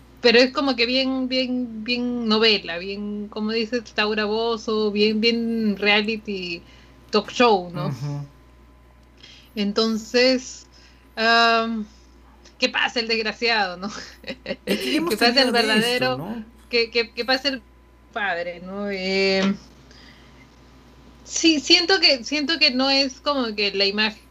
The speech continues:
Speaker 1: de, de, de las mujeres fuertes que van por los títulos y que pelean y que tienen otro tipo de razones para pelear y no, no por esta cuestión de,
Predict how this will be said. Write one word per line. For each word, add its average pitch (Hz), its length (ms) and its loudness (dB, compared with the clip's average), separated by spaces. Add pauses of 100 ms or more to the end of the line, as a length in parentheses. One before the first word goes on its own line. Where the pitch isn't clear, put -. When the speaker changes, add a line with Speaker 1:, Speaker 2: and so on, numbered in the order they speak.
Speaker 1:
de, 208 180 -4
de, 180 320 -6
de 180 640 -4 (220)
las 185 220 -2
mujeres 202 540 0
fuertes 277 600 4
que 208 120 -4
van 214 160 -4
por 214 140 -8
los 180 160 -10
títulos 220 580 0
y 196 40 -20
que 180 140 -10
pelean 202 680 -2 (260)
y 220 80 -2
que 214 120 4
tienen 254 640 2 (340)
otro 240 440 2
tipo 240 280 -2
de 233 100 2
razones 214 460 -4
para 175 560 -2
pelear 190 420 0
y 202 100 -4
no, 180 300 -8
no 185 240 -10
por 185 440 -4
esta 175 340 -4
cuestión 175 580 -4
de, 170 260 0